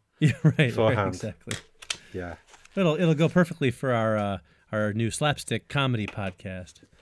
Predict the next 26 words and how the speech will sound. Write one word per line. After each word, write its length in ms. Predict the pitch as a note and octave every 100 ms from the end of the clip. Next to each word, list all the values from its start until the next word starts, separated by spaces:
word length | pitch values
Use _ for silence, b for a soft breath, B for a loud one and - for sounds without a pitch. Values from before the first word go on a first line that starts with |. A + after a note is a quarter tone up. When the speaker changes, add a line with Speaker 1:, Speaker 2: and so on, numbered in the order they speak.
| b b - -
Speaker 2:
<laughs> 20 | -
Speaker 1:
It's 540 | A2 - _ _ -
a 40 |
little 240 | E3+ F3+ F3
hard 260 | E3 E3
to 80 | D#3+
interpret 380 | C#3 D3+ C3+ A#2+
'cause 80 | A2+
most 240 | C3 C3
of 60 | B2
the 60 |
comedy 360 | - C3+ B2 A2+
is 100 | G2+
physical, 480 | - B2 D3+ D#3 D#3
but 140 | B2+
I 80 | B2
think 240 | - C#3
Speaker 2:
Yes, 180 | C#3 C3+
Speaker 1:
if 60 | B2+
we, 100 | A#2+
Speaker 2:
physical 360 | E3 C3+ - E3+
comedy. 420 | - D3 A#2 F3
Speaker 1:
you 120 | C3+
know. 180 | A#2+ A2+ F#2+
Speaker 2:
Just, 180 | -
uh, 160 | E3 F3